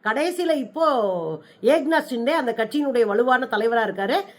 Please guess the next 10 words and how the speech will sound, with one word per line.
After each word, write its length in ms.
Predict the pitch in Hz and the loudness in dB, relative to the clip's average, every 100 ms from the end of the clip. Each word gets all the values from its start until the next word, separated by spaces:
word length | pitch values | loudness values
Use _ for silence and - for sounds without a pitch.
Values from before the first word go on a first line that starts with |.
| - | -8
இந்த 120 | 175 | -4
கட்சியை 360 | 185 240 254 349 | 0 0 2 2
உருவாக்குனவங்களுடைய 880 | 269 285 330 330 294 269 262 240 226 | 2 4 4 4 4 2 2 2 2
பேரம்பேத்திங்க, 640 | 226 247 277 247 220 208 247 | 2 2 2 0 0 0 -4
புள்ள 220 | - 269 | -2 -2
குட்டிங்க 300 | 247 202 202 | -2 -2 -2
எல்லாம் 160 | 233 - | -2 0
தெருவுல 260 | 208 214 185 | -2 -2 -6
நிக்குதுங்க. 340 | 147 143 131 - _ - | -8 -8 -10 -14 _ -6
இதுதான் 420 | 180 175 220 302 | 0 4 6 6